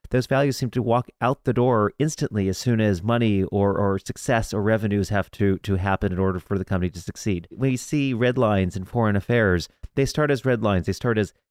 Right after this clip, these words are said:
clear guidelines to ensure that everyone in the world understands where the United States or where Russia or where France sits. And then reality strikes. And suddenly those red lines become a lot more blurry. They become almost rose-colored.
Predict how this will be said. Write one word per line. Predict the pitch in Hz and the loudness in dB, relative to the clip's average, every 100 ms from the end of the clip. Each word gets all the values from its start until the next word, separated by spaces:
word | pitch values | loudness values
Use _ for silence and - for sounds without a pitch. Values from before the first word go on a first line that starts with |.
| _ | _
clear | - - 170 156 143 135 | -18 -2 0 2 2 2
guidelines | 104 110 110 104 92 85 82 - | 2 2 2 2 0 0 -2 -2
to | 117 | -2
ensure | 110 - 123 | 0 0 0
that | 107 - | 0 0
everyone | 127 123 117 | -2 0 0
in | 104 | 0
the | 95 | -2
world | 104 101 95 | 0 0 0
understands | 95 92 - 101 95 | 0 -2 -2 -2 -2
where | 98 | -4
the | 92 | 0
United | 92 95 | -2 -2
States | - 131 113 95 90 | -2 2 2 0 -2
or | |
where | 90 | -2
Russia | 92 120 110 110 95 | 0 -2 0 0 2
or | 90 | 2
where | 87 | 0
France | 85 117 104 101 - | -2 -2 -2 -2 -8
sits. | - 135 - - - _ _ _ - | -2 -2 -2 -12 -20 _ _ _ -4
And | 135 | 0
then | 165 | 2
reality | 156 151 147 131 | 2 2 2 0
strikes. | 110 - 80 - - - _ _ | -4 -4 -6 -6 -18 -20 _ _
And | - 120 | -2 2
suddenly | 156 143 135 | 2 2 2
those | 117 107 | 0 2
red | 123 120 | 0 2
lines | 110 101 | 0 0
become | 110 110 | -2 0
a | |
lot | 113 - | 0 0
more | 123 | 0
blurry. | 98 117 113 | 0 2 4
They | 95 | 2
become | 92 - 117 | 0 -2 -2
almost | 110 101 101 | 0 0 0
rose-colored. | 98 101 110 110 95 - 101 87 80 | 0 2 4 4 0 -2 0 0 -2